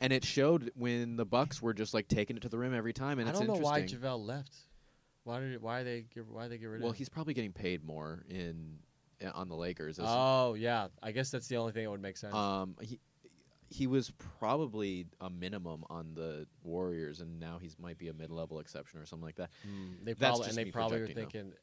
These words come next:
Speaker 2: that they were trading up so well with Cousins that, like, things were just gonna fly.
Speaker 1: Maybe, yeah. And, and the reality is that Cousins might not come back this year, and, and
Speaker 2: How old is
Speaker 1: that's
Speaker 2: Cousins?
Speaker 1: He's, he's only, like, twenty-nine, thirty,
Speaker 2: Oh,
Speaker 1: but
Speaker 2: he can come back.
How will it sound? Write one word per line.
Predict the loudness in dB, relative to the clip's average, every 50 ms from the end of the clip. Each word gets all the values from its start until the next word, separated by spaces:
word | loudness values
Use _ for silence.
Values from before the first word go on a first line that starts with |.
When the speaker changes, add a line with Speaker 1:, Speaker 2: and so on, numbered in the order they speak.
| -16 -10
Speaker 2:
that | -10 -10 -8 -8
they | -8 -8
were | -8 -8
trading | -8 -8 -8 -6 -6 -6
up | -6 -8 -8
so | -8 -8 -6 -6
well | -4 -4 -2 -2 -2 -4
with | -6 -8 -8
Cousins | -8 -6 -6 -6 -6 -8 -10 -10 -10 -10
that, | -10 -10 -8 -8
like, | -10 -10 -10 -10 -12 -14 -18 _ _ _ -14 -14 -14 _ _ _ _ _ _ _ _ _ -12
things | -12 -10 -10 -12
were | -14
just | -14 -14 -12 -12
gonna | -12 -12 -12 -12
fly. | -12 -12 -10 -8 -8 -10 -10 -12
Speaker 1:
Maybe, | -8 -2 0 2 2 2 2 0 0 -2 -4 -6
yeah. | -4 0 2 4 4 4 4 2 0 0
And, | 2 4 4 4 2 -2 -8 -8 -6
and | -4 -2 0
the | 2 4
reality | 6 8 8 8 8 8 6 4
is | 4 4
that | 2 2 2 0 -2 -8 _ -6
Cousins | 0 0 0 2 0 -2 -6 -6 -6 -8 -8 -8 -8 -10 -12 -14 _ _ -12
might | -8 -4 -2 -2 -2 -2
not | -4 -6 -6 -4
come | -6 -4
back | -2 -2 -4 -4
this | -6 -8 -4 -2
year, | -2 0 0
and, | 0 0 0 0 -2 -6 -8 -10 -16 -20 -20 -20 -20 _ _ -20 -16 -16 -16 -16 -16 -20 -14 -6
and | -2 0 0 0 0 0 2 4
Speaker 2:
How | 6 6 6
old | 6 4 2
is | 2 0
Speaker 1:
that's | 0 -2 -2
Speaker 2:
Cousins? | -4 -10 -14 -16 -14 -8
Speaker 1:
He's, | -2 2 4 4 4 2 0 -4 -6
he's | -2 0 0 0
only, | 2 2 2 2 4 4 4 4
like, | 6 6 4 4 2
twenty-nine, | -2 0 2 2 2 2 2 2 2 2 0 -2 -2 0
thirty, | 2 2 4 4 2 0 -2 -4 _
Speaker 2:
Oh, | _ -20 -20 -20 -20 -20 _ _
Speaker 1:
but | 8 10 10 10 10 8
Speaker 2:
he | 4 0
can | -6 -10
come | -8 -8 -8 -6
back. | -8 -12 -14 -16